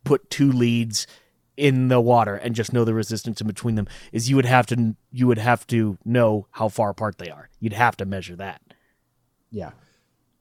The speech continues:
Speaker 2: Um, that's what I was saying is, you, like, how close can you guesstimate and, and it actually affect the overall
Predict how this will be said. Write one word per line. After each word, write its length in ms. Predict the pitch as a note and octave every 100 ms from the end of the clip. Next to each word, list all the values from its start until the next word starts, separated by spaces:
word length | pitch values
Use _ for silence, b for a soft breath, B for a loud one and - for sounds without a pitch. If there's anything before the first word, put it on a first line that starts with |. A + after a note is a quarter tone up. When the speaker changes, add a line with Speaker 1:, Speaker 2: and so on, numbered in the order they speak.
| _ _ _ _ _ -
Speaker 2:
Um, 560 | D3+ C#3+ C#3 B2 G#2+ - _ F3
that's 320 | F#3+ A#3+ -
what 100 | G#3
I 40 |
was 100 | E3
saying 200 | F3+ F3
is, 200 | C#3+ A#2
you, 80 | A#2+ A#2 _ - -
like, 300 | C3 - -
how 240 | - D#3
close 280 | - E3 D3
can 140 | D3+
you 100 | B2
guesstimate 580 | F#2+ A2+ A2+ F#2+ E2+ D#2 - _ _ B2+
and, 180 | G#2+ -
and 120 | C3 B2+
it 100 | A#2+
actually 360 | A#2+ - A#2+
affect 340 | G2+ - A2+ -
the 320 | G#2 G2 E2+ B2+
overall 640 | G#2+ G#2+ G#2+ G2+ E2+ -